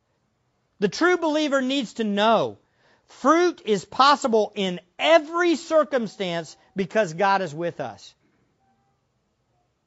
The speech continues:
Do you understand? Folks, that is just an amazing s-, thought.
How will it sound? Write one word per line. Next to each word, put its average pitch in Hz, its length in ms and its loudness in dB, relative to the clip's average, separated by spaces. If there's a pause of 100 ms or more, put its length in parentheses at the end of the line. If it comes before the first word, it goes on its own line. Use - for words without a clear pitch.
Do 160 60 -10
you 240 80 -2
understand? 294 640 -6 (160)
Folks, 269 280 -4
that 262 220 0
is 175 160 -6
just 180 280 -10
an 147 80 -10
amazing 156 680 -10
s-, - 140 -20 (460)
thought. 302 540 -4